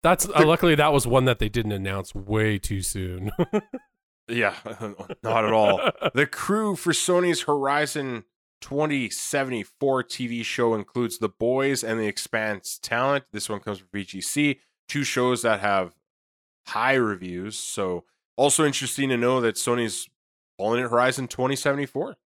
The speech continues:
Speaker 1: Mm-hmm.
Speaker 2: Uh, Fall Guys has twenty million players after free-to-play release. This one comes from Push Square.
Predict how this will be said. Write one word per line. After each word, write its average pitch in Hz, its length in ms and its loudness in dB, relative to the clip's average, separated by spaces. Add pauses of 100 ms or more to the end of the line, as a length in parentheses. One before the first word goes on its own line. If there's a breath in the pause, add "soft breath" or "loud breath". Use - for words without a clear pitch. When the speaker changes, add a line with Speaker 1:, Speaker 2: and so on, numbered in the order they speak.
(460)
Speaker 1:
Mm-hmm. 156 280 -6
Speaker 2:
Uh, 120 500 0 (120)
Fall 165 260 4
Guys 160 520 0
has 135 420 -2
twenty 196 380 0
million 143 400 0
players 131 580 0
after 117 380 0
free-to-play 117 580 -2
release. 101 440 -2
This 98 140 -10
one 92 200 -4
comes 95 200 -6
from 90 140 -10
Push 92 240 -6
Square. 147 460 -6